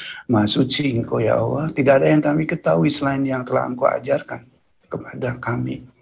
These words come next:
Logikanya kan kemudian makin pinter itu, makin paham siapa Allah, makin dekat sama Allah, dari situ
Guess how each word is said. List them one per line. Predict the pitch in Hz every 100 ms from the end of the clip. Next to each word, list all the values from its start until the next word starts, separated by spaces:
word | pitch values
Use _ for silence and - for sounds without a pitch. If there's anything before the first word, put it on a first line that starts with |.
| _ _ _ _ _ _ _ _ _ - -
Logikanya | 123 127 123 151 196 220 180
kan | - 170 208
kemudian | 160 147 147 156 226
makin | 196 180 175 175
pinter | 175 175 165 156
itu, | 147 117 - 165 226
makin | 185 165 - 156 156
paham | - - - 180 160
siapa | 156 135 - -
Allah, | - 180 220
makin | 190 151 156 143 -
dekat | - - - 143
sama | 147 139 -
Allah, | - - - -
dari | 180 175 131
situ | 170 156 - 277